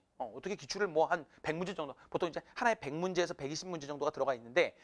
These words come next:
그 정도 풀었으니까 완성됐어요. 이건 말이 안 되는 거잖아, 그치? 그래서 그 다음 선생님이 이제 문제풀이 강의에서 나오게 되는 게 뭐냐면 이공이공, 그쵸? 예. 무조건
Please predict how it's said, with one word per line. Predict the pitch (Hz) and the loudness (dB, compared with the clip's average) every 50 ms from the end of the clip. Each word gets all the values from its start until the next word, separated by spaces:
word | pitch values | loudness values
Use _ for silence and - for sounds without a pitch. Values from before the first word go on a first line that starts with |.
| - - - | -20 -12 0
그 | - 226 233 | 6 8 8
정도 | 302 302 285 | 10 8 6
풀었으니까 | 220 - 254 240 - - 196 208 | 4 6 4 4 4 6 6 6
완성됐어요. | 185 147 151 175 208 233 208 202 - - 170 156 | 8 8 8 4 4 0 0 -2 -2 -2 -4 -4
이건 | 175 190 175 | -4 -6 -8
말이 | - - 156 | -8 -8 -8
안 | 151 - - | -8 -12 -12
되는 | 120 127 143 | -12 -12 -10
거잖아, | 143 143 120 110 113 | -10 -12 -14 -14 -16
그치? | 117 131 - - 226 - - - - - - - | -16 -12 -4 -2 -2 -2 -2 -8 -20 -20 -16 -6
그래서 | - 208 214 190 151 120 - - - - 160 220 311 415 392 - - - - _ | 2 4 6 6 4 2 -2 -12 -4 6 12 12 12 12 10 2 -8 -20 -18 _
그 | - 165 | -4 6
다음 | 151 180 185 185 | 6 6 6 6
선생님이 | 196 202 208 196 196 190 185 | 0 -6 -4 -4 -2 -4 -4
이제 | 160 156 | -4 -6
문제풀이 | 139 131 151 165 208 - - 185 190 | -8 -6 -2 -2 -2 -2 -2 -6 0
강의에서 | 170 170 160 156 147 165 | 0 0 -2 -2 -8 -4
나오게 | 143 120 123 135 147 | -2 -2 -2 -2 -4
되는 | 143 135 139 139 | -6 -6 -8 -6
게 | 143 | -6
뭐냐면 | 139 117 117 110 107 139 175 220 254 269 277 - - _ _ - - - _ - - _ _ _ _ _ _ _ _ _ _ _ - - - - _ _ _ _ _ - | -6 -6 -6 -8 -2 4 6 6 6 4 0 -8 -20 _ _ -20 -20 -20 _ -20 -20 _ _ _ _ _ _ _ _ _ _ _ -18 -18 -18 -18 _ _ _ _ _ -10
이공이공, | 143 147 165 160 - 190 190 180 175 - 135 120 - 110 107 147 - - _ _ _ _ _ | -6 -6 -4 0 2 2 2 0 -2 -8 -10 -8 -8 -10 -10 -10 -16 -20 _ _ _ _ _
그쵸? | _ - 175 202 - _ _ - | _ -4 -4 -4 -4 _ _ -20
예. | - 82 82 - - _ - - _ _ _ _ _ - - - _ _ - _ _ _ - - | -18 -16 -16 -16 -16 _ -20 -20 _ _ _ _ _ -20 -20 -20 _ _ -20 _ _ _ -20 -20
무조건 | - 127 139 147 139 185 180 165 - - - 175 185 185 185 185 180 | -16 -12 -10 -4 2 2 2 2 0 0 10 10 10 10 10 4 -6